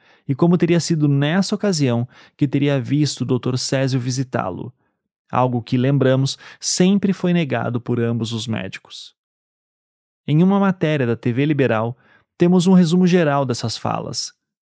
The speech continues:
e também uma breve aparição do relato do senhor Juarez Pessoa, o pai de Jaenes.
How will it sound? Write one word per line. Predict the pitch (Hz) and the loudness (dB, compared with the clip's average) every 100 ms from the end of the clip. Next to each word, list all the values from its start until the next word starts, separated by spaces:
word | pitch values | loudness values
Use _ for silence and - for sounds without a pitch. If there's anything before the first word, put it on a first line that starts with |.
| _ | _
e | 131 | -2
também | 151 147 160 | 2 2 4
uma | 165 147 | 2 0
breve | 131 139 147 160 | -2 0 0 0
aparição | 165 151 143 - 120 120 | -2 -2 -4 -4 -4 -2
do | 120 | 0
relato | 135 123 107 104 - - _ | 0 0 -2 -6 -12 -20 _
do | 127 | -4
senhor | - 131 123 | -2 0 0
Juarez | 117 131 120 123 127 | 0 0 0 0 -2
Pessoa, | - 123 - 110 - - _ _ _ _ - | -4 -6 -6 -8 -8 -14 _ _ _ _ -6
o | 131 | -4
pai | 123 113 | -2 -4
de | 110 | -4
Jaenes. | 113 110 110 104 - 113 - | -6 -6 -6 -8 -12 -12 -12